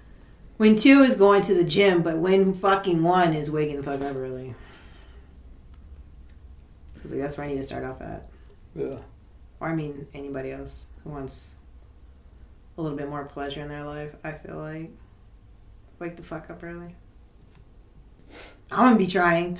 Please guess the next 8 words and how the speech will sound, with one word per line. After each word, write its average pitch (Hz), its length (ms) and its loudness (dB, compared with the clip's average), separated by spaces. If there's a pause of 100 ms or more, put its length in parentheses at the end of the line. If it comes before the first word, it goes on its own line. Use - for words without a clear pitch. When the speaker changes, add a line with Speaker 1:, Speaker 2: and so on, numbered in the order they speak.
(160)
Speaker 1:
<laughs> - 160 -6
Fuck. - 1700 4 (500)
Eating 180 220 0
water 160 200 -2
bottle. 151 360 -8 (3500)
Also, 175 540 -2
um, 170 640 -2
so 175 640 -4